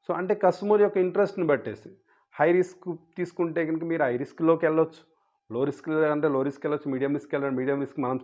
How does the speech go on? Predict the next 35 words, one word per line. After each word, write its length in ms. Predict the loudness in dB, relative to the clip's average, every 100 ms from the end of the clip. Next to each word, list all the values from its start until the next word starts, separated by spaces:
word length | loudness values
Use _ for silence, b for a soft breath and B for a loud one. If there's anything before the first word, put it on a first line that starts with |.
| -2
చూజ్ 220 | -2 0
చేసుకోవచ్చు. 500 | -4 -6 -16 -18 _ _ _ _ _
చూజ్ 160 | -4 -2
చేసుకొని 480 | 0 -2 -2 -4 -4 -8 -18 _ _ -20 -20 _ -4
అంటే 180 | 0 0 -2 _ -20
సింపుల్, 340 | -6 0 2 0
again 280 | 2 2 2
risk 220 | 0 0
in 100 | 0
the 120 | 2
sense 260 | 0 -2 -2
ఏంటనంటే 600 | -2 -2 -2 -2 -4 -4 -4 b b b
ఒకవేళ 440 | 2 6 8 8 8 4 0
టోటల్‌గా 420 | 0 2 4 4 4
ఓవర్ 320 | 6 6 6
నైట్‌లో 360 | 4 0 0 0
క్రాష్ 360 | 4 4 4
అయితే 240 | 0 0 0
మార్కెట్ 500 | 2 0 0 -2 2
నాకెంత 380 | 2 4 4 6
లాస్ 300 | 6 6 4
అవుతుంది 400 | -2 0 -2 -2
అనేది 300 | -2 -4 -4 -8 -10 _
మీద 140 | 2 6
బేస్ 240 | 6 8
అయి 100 | 6 4
ఉంటుంది, 180 | 2 0
హై 120 | 2
రిస్క్, 260 | 0 -2 -4
మీడియం 280 | -2 -2 -6
రిస్క్, 180 | -4 0
లో 80 | 0
రిస్క్ 260 | -2 -12
అని. 120 | -16 -16 _ -20 _
So 100 | -4